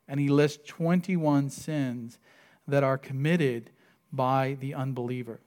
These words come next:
They characterize the unbelieving life. Not to say that every person does all of these sins plus homosexuality, but he's saying, "Look, all mankind goes after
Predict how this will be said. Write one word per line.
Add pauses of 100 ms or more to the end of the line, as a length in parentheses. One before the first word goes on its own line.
(280)
They
characterize
the
unbelieving
life. (720)
Not
to
say
that
every
person
does
all
of
these
sins
plus
homosexuality,
but
he's
saying,
"Look, (220)
all
mankind (300)
goes
after